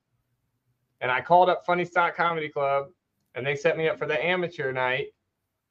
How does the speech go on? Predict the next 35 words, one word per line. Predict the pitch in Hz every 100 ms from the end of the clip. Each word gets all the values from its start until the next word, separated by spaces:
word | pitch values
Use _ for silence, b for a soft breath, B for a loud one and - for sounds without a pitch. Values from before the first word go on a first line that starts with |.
| _
And | 101 117
I | 120
brought | 139 139 139
five | 147 139 143
people | 151 147 143 143
and | 139
all | 135
the | 139 135 _
stuff | - 127 120
that | 120
you | 127
have | 127 127
to | 123
do | 123 120
the | 120
first | 117 120 117
time | 113
you | 107
go | 113 110
up | 107
there. | 110 104 104 131 _ _ _ _ 107
And | 110
I | 117
went | 127
down | 123 123 123
there | 123 123 135 - 98
and, | 107 107 104
uh, | 101 101 98 110 _ _ _ _ _
you | 117
know, | 104 104
I | 110
gave | 113 123 113
it |
a |
shot. | 113 - 147 135